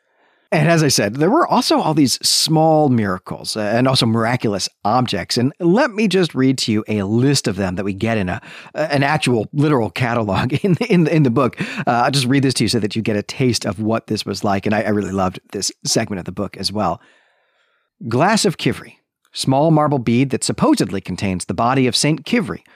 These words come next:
who changed gender every night as part of one of Zhukov's miracles. Small iron key. Name is unknown, but when used on any door, the door sometimes opens onto an unidentified tropical forest.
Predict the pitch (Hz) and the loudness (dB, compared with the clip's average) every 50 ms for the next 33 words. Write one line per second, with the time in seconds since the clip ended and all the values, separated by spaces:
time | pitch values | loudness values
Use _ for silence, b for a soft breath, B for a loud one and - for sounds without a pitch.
0 | b b - - - - 139 139 151 151 131 - - - 170 123 151 202 240 - | b b -6 -4 -2 0 2 4 2 2 0 -2 -8 -10 -2 0 2 4 4 2
1 | - - - _ 113 131 156 190 156 101 87 87 90 - - 101 - - - 127 | 0 -2 -8 _ -2 0 2 2 2 0 0 -4 -6 -6 -6 -6 -6 -2 -2 0
2 | 123 127 117 92 95 98 98 98 95 92 98 - 107 92 - 90 87 82 - - | 0 0 0 -2 -2 -4 -2 -4 -4 -6 -6 -6 -8 -6 -4 -6 -6 -4 -2 -2
3 | 135 170 156 - - - - - - - - - _ _ _ _ _ _ _ _ | 0 -2 -2 -4 -8 -16 -20 -14 -12 -12 -12 -12 _ _ _ _ _ _ _ _
4 | _ _ _ _ _ _ _ - - 156 143 139 151 156 143 131 139 139 135 135 | _ _ _ _ _ _ _ -4 0 2 2 4 4 2 2 2 0 2 2 2
5 | 123 - - 110 92 95 - _ _ _ _ _ _ _ _ _ _ 123 151 202 | 0 0 -4 -8 -8 -8 -12 _ _ _ _ _ _ _ _ _ _ 0 2 2
6 | 226 170 131 117 - 170 180 180 175 180 180 127 90 - - _ _ _ _ - | 4 2 2 2 2 2 2 4 4 4 2 0 -2 -6 -10 _ _ _ _ -2
7 | 143 147 143 147 156 202 262 247 - 156 131 139 - 175 208 202 151 120 - 190 | 0 2 4 4 6 6 4 4 4 0 -2 0 2 2 4 4 4 4 4 2
8 | 139 92 - - _ _ _ - 107 - 196 180 143 - - - 269 302 269 - | 2 0 -4 -10 _ _ _ -2 2 2 2 2 2 0 2 2 4 2 2 2
9 | - 95 92 92 - - 101 110 - 104 95 - 107 98 101 - - 110 104 - | 2 -2 -2 -2 -4 -4 -6 -6 -4 -4 -6 -4 -4 -4 -4 -4 -4 -6 -4 0
10 | 135 185 190 147 123 135 143 143 - - 135 127 120 - - 117 110 - 117 110 | 0 2 2 2 0 0 0 -2 0 0 -2 -2 -2 -2 -2 -2 -2 -2 -4 -8
11 | - 110 - - - - - - - - - - | -8 -10 -10 -12 -14 -16 -14 -10 -8 -8 -8 -10